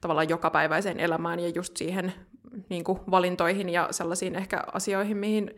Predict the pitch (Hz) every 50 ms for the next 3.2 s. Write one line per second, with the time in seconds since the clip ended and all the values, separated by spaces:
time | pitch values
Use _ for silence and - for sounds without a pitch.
0 | - - - - - _ - 233 226 226 240 - - - - 220 226 220 226 226
1 | 226 226 220 - 220 208 - - - _ _ _ _ _ _ - - 208 208 202
2 | 202 202 202 202 202 202 190 - - 202 208 196 - 214 202 185 175 180 - 190
3 | - - 175 -